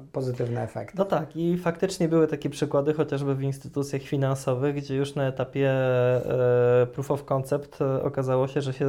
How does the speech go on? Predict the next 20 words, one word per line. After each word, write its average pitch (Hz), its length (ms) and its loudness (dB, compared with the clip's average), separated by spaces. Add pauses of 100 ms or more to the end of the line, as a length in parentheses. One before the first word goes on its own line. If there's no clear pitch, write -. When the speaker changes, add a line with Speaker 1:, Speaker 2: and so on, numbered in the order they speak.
(680)
Speaker 2:
znalazły 151 460 2
pieniądze, 143 460 0
o 156 40 4
których 151 460 -4
nikt 143 220 -8
nie 147 80 2
wiedział, 143 320 4
gdzie 139 240 0
one, 143 260 2 (160)
Speaker 1:
<laughs> 156 140 6
Również. 131 380 0
Speaker 2:
e, 151 240 8
gdzie 160 280 4
one 170 200 6
były. 135 340 4 (420)
Więc, 143 540 0
e, 131 480 6
de 139 80 2
facto, 131 720 2
m, 135 200 -2